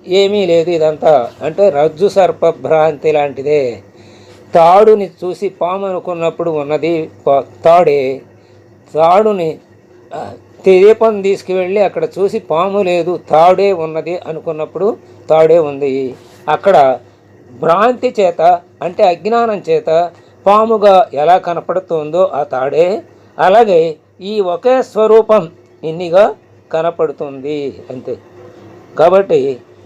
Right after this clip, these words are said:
అంతా పరబ్రహ్మమే, దానికంటే వేరు ఏమీ లేదని చెప్పి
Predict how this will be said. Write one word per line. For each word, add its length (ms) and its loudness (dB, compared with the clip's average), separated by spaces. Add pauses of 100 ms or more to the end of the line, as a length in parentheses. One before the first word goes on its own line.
(320)
అంతా 560 -2 (120)
పరబ్రహ్మమే, 1080 -4
దానికంటే 680 -2 (260)
వేరు 300 0
ఏమీ 520 -4
లేదని 400 0
చెప్పి 460 -4